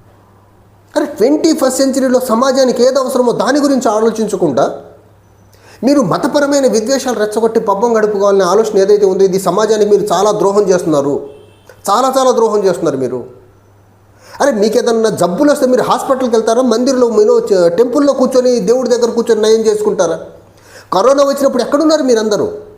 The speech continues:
టెంపుల్స్ అందరూ మూతపడినాయి కదా, చర్చిలు మూతపడినాయి కదా,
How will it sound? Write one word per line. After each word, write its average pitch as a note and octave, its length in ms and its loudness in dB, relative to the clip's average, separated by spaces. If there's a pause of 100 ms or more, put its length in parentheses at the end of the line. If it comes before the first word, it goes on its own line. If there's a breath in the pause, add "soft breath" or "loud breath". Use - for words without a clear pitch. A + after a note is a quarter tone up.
(320 soft breath)
టెంపుల్స్ C#4 320 0
అందరూ C#4+ 200 0
మూతపడినాయి C4+ 540 0
కదా, B3 340 0 (1080 soft breath)
చర్చిలు D#4 240 2
మూతపడినాయి C#4 500 0
కదా, A#3+ 320 0